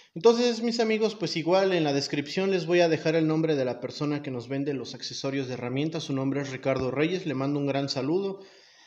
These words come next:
A todos mis amigos y seguidores que siempre han estado al pendiente del canal, igual les mandamos un gran saludo. Y pues con esta bonita toma, mis amigos,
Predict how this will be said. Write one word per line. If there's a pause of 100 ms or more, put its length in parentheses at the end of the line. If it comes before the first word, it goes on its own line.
(100)
A
todos
mis
amigos
y
seguidores
que
siempre
han
estado
al
pendiente
del
canal,
igual
les
mandamos
un
gran
saludo. (640)
Y
pues
con
esta
bonita
toma,
mis
amigos,